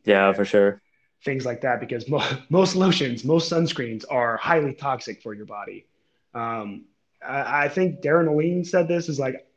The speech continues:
Speaker 2: he doesn't put anything on his skin that he can't eat. And there are, like, organic,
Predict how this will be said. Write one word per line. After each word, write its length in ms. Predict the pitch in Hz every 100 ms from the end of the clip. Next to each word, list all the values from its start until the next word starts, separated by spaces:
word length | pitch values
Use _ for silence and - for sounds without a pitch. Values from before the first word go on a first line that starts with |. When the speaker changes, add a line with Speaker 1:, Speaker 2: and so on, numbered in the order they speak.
| 131
Speaker 2:
he 160 | 147
doesn't 220 | 156 151
put 200 | 147 151
anything 340 | 156 143 139 131
on 120 | 127
his 100 | 117
skin 220 | - 131
that 120 | 120
he 60 | 113
can't 280 | 113 123 - _
eat. 280 | 120 - - _ _ _ _
And 100 | 151
there 160 | 165 185
are, 600 | 170 233 220 160 165 - - _ _
like, 280 | 156 151 -
organic, 880 | 165 180 185 165 190 190 196 190 -